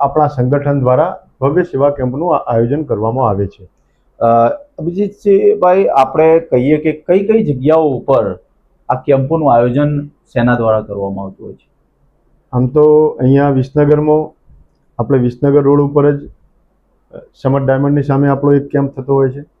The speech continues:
Speaker 1: વર્ષોથી જૂનો આપણો એક કેમ્પ તારંગા ડભોળા ખાતે, જે પંદરમા વર્ષે આ વખતે સેવા કેમ્પ યોજાઈ રહ્યો છે, ત્યાં આગળ ઉમતામાં પણ આપણો આ, આ વખ-, આ વર્ષે સેવા કેમ્પ યોજાઈ રહ્યો છે.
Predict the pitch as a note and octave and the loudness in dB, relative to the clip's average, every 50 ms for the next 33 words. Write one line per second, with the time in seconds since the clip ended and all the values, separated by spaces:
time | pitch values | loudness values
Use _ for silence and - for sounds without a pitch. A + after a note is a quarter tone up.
0 | _ _ _ _ _ _ - B2 C3+ C3+ C3+ - D#3+ D#3+ D#3 D#3+ D#3+ D#3+ D#3+ D#3+ | _ _ _ _ _ _ -2 -2 -2 -2 0 0 2 2 2 4 4 4 6 6
1 | D#3 D3+ - _ _ - C3 A#2 C3+ D#3 F3+ G3 F#3 D#3 C#3+ C#3+ C#3+ C#3 C#3 C3+ | 4 2 -2 _ _ -16 -8 -2 0 2 2 2 2 0 0 0 2 2 2 2
2 | C#3 C3+ - C#3 C3 C3 C3 B2+ - _ - B2+ B2 C3+ C3+ C3+ C#3 C#3 C#3 B2+ | 0 -2 -2 0 0 0 -2 -4 -6 _ -2 -2 0 0 0 0 0 0 0 0
3 | A#2 A2+ B2+ C#3 C#3 C3+ A#2+ A#2+ A#2+ - - B2 A#2 A2+ - - - - _ _ | 0 0 2 2 2 0 0 -2 -2 0 0 0 -2 -2 -6 -14 -18 -20 _ _
4 | _ - A#2+ B2 C3+ C#3 C#3+ C#3 C3+ C#3+ C#3 D3+ D#3+ E3+ E3+ D#3+ D#3+ D3+ C#3 C3+ | _ -6 -2 0 2 2 0 -2 -2 -4 -2 0 0 0 0 0 0 0 0 -2
5 | C3 C3+ - C3+ C3+ C3 B2+ B2+ - B2+ B2+ C3 A#2+ - C3 B2+ B2+ A#2+ - B2+ | -2 -2 0 0 0 0 0 -2 -4 -4 -4 -4 -4 -2 -2 -2 -2 -2 -2 -2
6 | B2 A#2+ A2+ A2+ A2 A2+ A#2 A#2 A2+ A2+ A2+ A2 G#2+ - A2+ A2 - _ _ - | -2 -2 0 -2 0 2 2 2 2 2 0 -2 -2 -8 -14 -18 -18 _ _ -2
7 | B2 A#2+ B2 B2+ C3 C#3 C#3+ C#3 - _ _ _ _ _ _ _ _ _ - B2+ | 0 0 0 0 0 0 -2 -4 -6 _ _ _ _ _ _ _ _ _ -4 -2
8 | B2 A#2+ C#3 C#3 C#3 C#3+ C#3+ C#3 C#3 C#3 C#3 C3+ C3+ C#3 C#3+ C#3 C#3 C3+ - - | -2 0 0 0 0 0 0 0 0 0 -2 -2 0 0 0 2 0 0 0 0
9 | C3 C3+ C3 C3+ - _ - C#3 C3 B2+ A#2+ - C#3 C3+ C3+ - C3 C3 C3 B2 | 0 0 0 -2 -4 _ -4 -2 -2 -2 -2 -2 -2 -4 -2 -2 -2 -2 -2 -2
10 | - C3 B2+ A#2+ B2 B2 B2 B2+ B2+ B2+ B2 B2 B2 A#2+ A#2 B2+ B2+ - | -2 -4 -4 -2 -2 -2 0 2 2 2 2 0 -2 -2 -4 -8 -16 -16